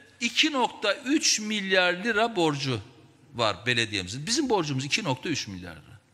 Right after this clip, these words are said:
Tabii kuşkusuz bunlar da ödenecektir.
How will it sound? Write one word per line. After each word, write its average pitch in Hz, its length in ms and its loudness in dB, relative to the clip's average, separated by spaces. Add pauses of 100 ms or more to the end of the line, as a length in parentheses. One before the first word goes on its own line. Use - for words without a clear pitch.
(760)
Tabii 294 220 0
kuşkusuz 247 640 -2
bunlar 240 300 0
da 240 60 -4
ödenecektir. 196 840 -6